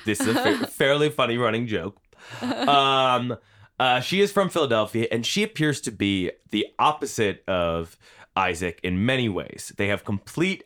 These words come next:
Speaker 1: opposite tastes in art, and he walks away from that hating this woman, but he can't stop talking about her,
Speaker 2: Mm-hmm.
Speaker 1: to much the frustration of Tracy, who just wants to fool around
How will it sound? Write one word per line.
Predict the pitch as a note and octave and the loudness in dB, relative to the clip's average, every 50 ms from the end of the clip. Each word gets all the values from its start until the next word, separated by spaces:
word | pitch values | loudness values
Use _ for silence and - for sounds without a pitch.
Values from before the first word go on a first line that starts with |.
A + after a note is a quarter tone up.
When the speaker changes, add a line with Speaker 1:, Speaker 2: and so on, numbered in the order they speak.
| _ | _
Speaker 1:
opposite | A#2 B2+ C3+ C3 - - A#2+ A#2+ A2 - | 0 0 0 0 -2 -4 -6 -6 -6 -6
tastes | - - F#2+ F2+ F2+ F2 - - - - | -6 -4 -4 -2 -4 -4 -8 -10 -10 -8
in | F#2 F2 - _ - | -8 -8 -6 _ 0
art, | D3 E3 F3+ F#3 - - - - - - - A#2+ - - | 0 0 0 0 -4 -8 -16 -20 -20 -20 -20 -10 -6 -4
and | G#2+ G#2 | -4 -2
he | C3 F#3 G3+ | 0 0 2
walks | F#3+ F3 D#3 D3 D3 - - | 2 4 2 2 0 -2 -2
away | C3+ B2 A#2 A#2 A#2 | 0 2 2 2 0
from | - - A2+ G#2+ | 0 -2 -2 -2
that | F#2+ F#2 F#2+ F#2 F#2+ - - | 0 0 0 0 -2 -4 -10
hating | _ - - - D#3+ F3 D#3+ B2+ G#2+ F#2+ | _ -12 -4 -2 0 0 2 0 0 -2
this | F2+ F2 - - | -4 -4 -6 -6
woman, | F2+ D#2+ D2+ D2+ D2+ D#2 D#2 D2 - _ _ _ _ _ _ _ _ | -8 -8 -8 -8 -10 -10 -12 -14 -16 _ _ _ _ _ _ _ _
but | - E3+ G#3 - - - _ _ _ _ _ | -2 0 0 -2 -4 -8 _ _ _ _ _
he | - D3+ | -12 -12
can't | D3+ - - - E3+ G#3+ E4+ - | -12 -10 -10 -8 -8 -8 -8 -10
stop | - - - - D3+ F3 F#3+ - - | -14 -10 -6 -4 -4 -4 -4 -6 -8
talking | - - C#3+ D#3+ C4+ - - A2+ F2+ E2+ | -4 -2 -2 -2 -2 -4 -4 -4 -4 -2
about | E2 D#2 D#2+ D2+ D2+ D2+ | -4 -4 -6 -8 -8 -10
her, | - D#2 C#2+ - - - - B2 | -12 -12 -14 -14 -16 -18 -16 -12
Speaker 2:
Mm-hmm. | C#3+ E3 E3 D3+ E3 D#3 | -10 -10 -10 -10 -8 -6
Speaker 1:
to | D3 D#3 D#3 | -2 0 0
much | D3+ D#3+ G3 A#3+ C4 - - - | 2 2 2 2 0 -2 -4 -4
the | C#3+ D#3 D3 C#3+ C#3+ | 0 0 2 2 0
frustration | C#3 - - B2 A#2+ - - - G3+ G3+ G3 - - F#3+ F#3 F#3 | 0 0 0 -2 -2 0 0 2 2 2 2 0 0 0 0 0
of | - - C3 C#3 C3+ B2+ | 0 0 0 0 0 -2
Tracy, | - - - G#2+ F#2+ D#2+ - - D#2+ C#2+ - - - - - - | -6 -6 -2 -2 -2 -2 -4 -8 -12 -12 -12 -16 -20 -20 -10 -4
who | - A#2+ | -4 -4
just | G#2+ - F3+ G#3 A3 G#3 - | 0 2 2 2 2 2 0
wants | C#3+ C3 A#2+ A2+ - | 0 0 0 -2 -4
to | - - F2 | -6 -8 -8
fool | - - - - E3+ E3+ F3 E3+ F3+ | -8 -6 -2 0 2 2 2 2 2
around | D#3+ C3+ A#2 G#2+ G#2 G2+ F#2+ F#2+ G2 G2 F#2+ F2+ G#2+ G#2 | 2 2 2 4 4 2 2 2 0 -2 -2 -6 -8 -10